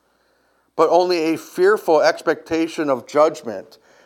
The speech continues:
and of raging fire that will consume the enemies of God."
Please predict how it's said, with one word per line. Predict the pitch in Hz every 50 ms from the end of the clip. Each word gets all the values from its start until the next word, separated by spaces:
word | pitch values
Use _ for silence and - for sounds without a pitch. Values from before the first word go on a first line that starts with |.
| _ -
and | 139 160
of | 160 147 127 127
raging | 127 139 147 156 175 170 151 180 175 151
fire | - - - - 151 156 160 151 131 127 120 110 110 107 - _ _ _ _ _ _ _ _ _
that | 147 147 135 131
will | 151 143
consume | 147 - 135 127 - - - - 175 180 180 165 151 139 135 123 127 127 - _ _ _ _
the | 131 127 117
enemies | - 131 131 127 127 127 127 117
of | 120 107 -
God." | 107 110 104 92 - 50